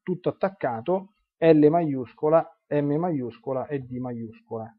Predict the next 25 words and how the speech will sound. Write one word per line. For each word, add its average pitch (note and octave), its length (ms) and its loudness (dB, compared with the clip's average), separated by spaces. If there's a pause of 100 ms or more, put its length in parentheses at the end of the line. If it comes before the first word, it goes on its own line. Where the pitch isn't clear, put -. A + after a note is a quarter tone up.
(100)
Ripeto, D#3 400 2
Leonardo D3+ 500 2
Maria C3 500 -4
Don, A#2+ 520 -8
per B2 100 -14
chi C#3+ 100 -8
volesse B2+ 360 -8
approfondire. A#2 720 -14 (720)
E A2 320 -16
poi D3 160 4
per A#2+ 120 -6
chi E3+ 160 -6
li C#3+ 160 0
volesse, C#3+ 440 0
non B2+ 140 -8
se C#3+ 100 -10
li C3 80 -4
fosse D3 260 -4
scritti, D3 320 -8
insomma, C3 380 -8
i B2+ 40 -8
titoli C3+ 360 -6
di B2+ 80 -8
questi C#3+ 340 -4
libri, D3 420 -2